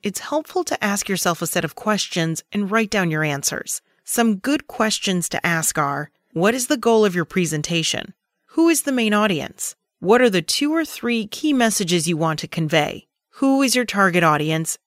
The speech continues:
and what are their needs and interests? What are the key points or arguments that support your message? When you have these on paper right in front of you,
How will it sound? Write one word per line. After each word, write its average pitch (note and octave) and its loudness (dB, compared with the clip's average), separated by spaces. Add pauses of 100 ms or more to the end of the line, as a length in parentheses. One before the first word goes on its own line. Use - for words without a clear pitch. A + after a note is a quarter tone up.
and G#3 -2
what B3+ 2
are D4 2
their C#4+ 0
needs E3 0
and D#3+ 0
interests? - -4 (160)
What G#3+ 4
are C#4 2
the A3 2
key - -4
points F3+ -2
or A3 0
arguments F#3 0
that A3 -4
support - -4
your A3+ -2
message? - -4 (360)
When A#3+ 4
you C4 6
have D4 2
these F4+ 4
on A3 2
paper F#3+ 0
right E3 0
in D#3+ -2
front E3+ 2
of F3 0
you, A3 0